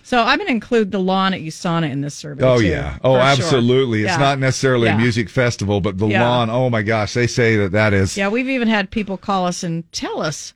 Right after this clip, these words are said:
Speaker 2: Yeah.
Speaker 1: what they've seen or what they've enjoyed on
Speaker 2: Yeah.
Speaker 1: the lawn at USANA.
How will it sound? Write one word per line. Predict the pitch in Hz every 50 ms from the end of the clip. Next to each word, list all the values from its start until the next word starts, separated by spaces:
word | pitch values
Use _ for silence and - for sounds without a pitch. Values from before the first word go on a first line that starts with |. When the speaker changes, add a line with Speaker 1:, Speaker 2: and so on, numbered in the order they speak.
| _ _ _ _
Speaker 2:
Yeah. | - - 76 65 60 - -
Speaker 1:
what | - 185 202 202 170 -
they've | 196 180 175
seen | - - - 208 185 180 180
or | 175 175 180
what | 170 170 160 -
they've | - 170 165
enjoyed | 165 156 156 156 170 160 151 147 151 -
on | - 180 -
Speaker 2:
Yeah. | 87 80 73
Speaker 1:
the | -
lawn | 165 165 160 160 156 151
at | 151 -
USANA. | - 156 147 - - 156 131 117 123 131 143